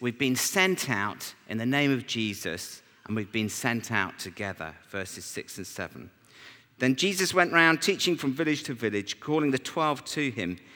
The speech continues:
He began to send them out two by two.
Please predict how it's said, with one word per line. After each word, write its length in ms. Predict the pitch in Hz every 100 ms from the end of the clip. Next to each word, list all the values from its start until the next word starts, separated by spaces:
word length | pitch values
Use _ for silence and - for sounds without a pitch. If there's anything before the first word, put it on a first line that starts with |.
| - -
He 120 | 113
began 440 | - - 147 147
to 120 | 135 131
send 380 | - 160 165
them 120 | 151 110
out 380 | 92 80 - - - - -
two 220 | - 113
by 220 | 101 98
two. 420 | 92 - 113 85